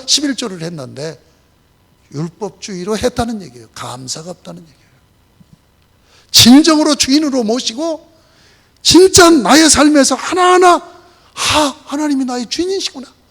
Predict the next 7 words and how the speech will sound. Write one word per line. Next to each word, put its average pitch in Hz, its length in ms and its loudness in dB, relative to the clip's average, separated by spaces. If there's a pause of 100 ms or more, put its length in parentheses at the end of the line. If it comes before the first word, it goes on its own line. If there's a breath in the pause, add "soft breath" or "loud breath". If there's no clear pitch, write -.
(520 soft breath)
이런 359 240 4
것을 349 260 2
체험하면서 339 1000 0 (600)
"감사합니다, 247 680 6
감사합니다, 196 640 4
감사합니다." 180 560 0
해서 160 200 -10